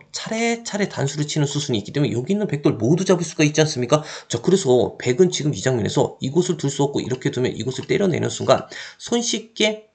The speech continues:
흙이 백일곱 점을 잡을 수 있다, 이렇게 생각하시는 분들 많이 계실 것 같아요. 그런데 문제가 있죠.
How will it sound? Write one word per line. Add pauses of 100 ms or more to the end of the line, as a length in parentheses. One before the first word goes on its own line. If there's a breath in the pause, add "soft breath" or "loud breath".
(140)
흙이 (140)
백일곱
점을
잡을
수
있다,
이렇게
생각하시는
분들
많이
계실
것
같아요. (140)
그런데 (260 loud breath)
문제가
있죠.